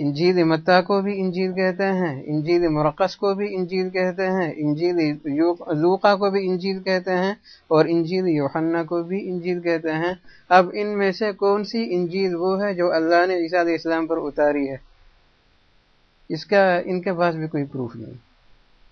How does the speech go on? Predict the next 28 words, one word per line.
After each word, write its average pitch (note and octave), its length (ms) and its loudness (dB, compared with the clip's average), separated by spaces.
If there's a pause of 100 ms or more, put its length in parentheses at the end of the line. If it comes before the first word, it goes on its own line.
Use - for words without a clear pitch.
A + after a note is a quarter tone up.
(840)
جس A#3+ 240 0
انجیل G#3 440 0
کو G3 180 2
بھی G#3+ 160 -2
منتخب F#3+ 560 0
کریں F#3 300 2
گے C#3+ 100 0
وہ E3 180 2
بغیر F3 380 2 (280)
کسی F3 240 -2
وجہ D#3+ 280 0
درجی D3+ 360 -2
کے D3 80 -6
ہوگا۔ C#3+ 340 -2 (280)
کوئی E3+ 160 2
ایسا F#3+ 460 2
پروف A3 360 -2
ان G3 140 0
کے F3+ 120 2
پاس E3 260 2
نہیں E3+ 200 0
ہے F3 80 0
جس D#3+ 200 -4
سے E3 120 0
یہ E3 80 0
بتا E3+ 360 4
سکیں E3+ 360 -2
کہ D#3 260 -4